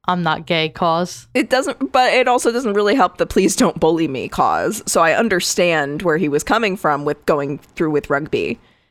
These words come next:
Speaker 2: And
Speaker 1: Yeah, I mean, I'm not saying that, like, any role should be like, "Oh, I am obviously not a straight person." Like, obviously that is not correct in any sense of the word, because I have, I mean, I,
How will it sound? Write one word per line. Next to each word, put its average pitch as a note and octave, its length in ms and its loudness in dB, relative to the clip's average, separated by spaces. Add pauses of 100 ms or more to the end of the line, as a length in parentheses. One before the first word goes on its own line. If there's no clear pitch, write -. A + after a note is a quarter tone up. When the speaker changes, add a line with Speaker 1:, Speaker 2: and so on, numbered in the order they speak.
(220)
Speaker 2:
And D#3 680 0
Speaker 1:
Yeah, E4 180 4
I A3 160 0
mean, C#4+ 180 2
I'm B3+ 140 2
not C4 220 0
saying A3+ 380 2
that, E3 120 -2
like, F#3 400 0 (100)
any G3+ 320 0
role F#3 520 2
should F3+ 240 -4
be F#3 140 2
like, F3+ 300 2
"Oh, B3 360 4
I F#3 240 2
am G3+ 160 0
obviously F#3 880 0
not F3+ 340 0
a F3 60 0
straight - 680 -4
person." F3 520 -2
Like, E3 320 -4 (300)
obviously G3 480 2
that E3 180 0
is E3 200 -4
not F3+ 280 0
correct E3 520 -2 (220)
in E3+ 240 -2
any F#3 240 0
sense E3 300 -4
of D#3+ 80 -8
the D#3+ 80 0
word, E3+ 360 -2 (200)
because D#3+ 340 -4
I E3 200 0
have, D#3 400 -2 (460)
I G3 80 0
mean, F#3 200 0
I, F3 240 0